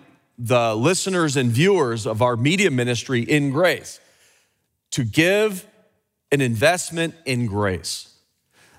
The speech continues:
uh, to give to help us continue to reach the world with media. And I love the idea of an investment in grace because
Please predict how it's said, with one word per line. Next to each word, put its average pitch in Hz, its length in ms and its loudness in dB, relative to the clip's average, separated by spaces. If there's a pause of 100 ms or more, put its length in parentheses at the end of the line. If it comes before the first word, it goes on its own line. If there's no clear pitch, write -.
(140)
uh, 104 160 2
to 139 140 -2
give 208 560 0 (260)
to 156 300 0
help 151 360 0
us 165 200 -2
continue 190 560 -2
to 147 160 -2
reach 156 340 0
the 196 100 2
world 131 540 0 (260)
with 127 220 0
media. 135 480 0 (1000)
And 147 400 2
I 175 180 2
love 214 280 0
the 202 120 0
idea 151 320 0
of 127 380 0
an 120 100 -6
investment 131 580 -2
in 120 160 -4
grace 131 440 0
because 117 600 -4